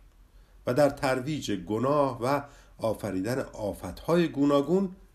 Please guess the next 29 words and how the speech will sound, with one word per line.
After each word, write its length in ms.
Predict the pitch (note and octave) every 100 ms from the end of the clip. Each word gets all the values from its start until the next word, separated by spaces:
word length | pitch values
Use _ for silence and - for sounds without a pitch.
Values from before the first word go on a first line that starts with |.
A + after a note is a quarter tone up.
| - -
می‌کوشید. 760 | G2+ - F2 - E2 D2+ - - - - - - - - - - - - - - - - -
پیری 400 | F#3+ F#3 F#3 G3
و 200 | F3+ E3
بیماری 600 | D#3 D#3+ D#3+ D#3 D#3+ F3+
و 220 | E3+ D#3
درد 400 | D3 E3 F3+ D3
و 220 | E3 D#3
رنج 420 | D3+ F3 F#3 E3+ E3+
و 220 | E3 D#3
دروغ 440 | E3 F3+ G#3 F3+
و 220 | E3+ E3
زشتی 560 | D3 D#3 E3 - - G#3+
را 280 | A3 G#3+ - - - -
او 360 | G3 A#3+ G3
به 100 | G#2 G2
این 200 | F2 F2
جهان 360 | F2+ E2+ D#2+
آورد. 600 | D#2+ D#2+ D2+ C#2+ - - - - - - - - - - - A#2+
در 180 | B2
حقیقت 500 | A2+ B2+ C3+ F#3 G3+ - - - -
زردشتیان 840 | - G#2+ G#2+ F#2+ F#2+ - C3+ F3
به 60 | C3
وجود 460 | G2+ G2 G2 D#3+ E3+ G#2+ F2+
دو 160 | B2+
نیرو 400 | D#3 A#2+ G#2+ C3
در 200 | A#2+ G#2
عالم 520 | - - F2 F2+ A2+ -
اعتقاد 440 | F#2+ F#2 F2+ G2+ -
داشتند 380 | E2+ - -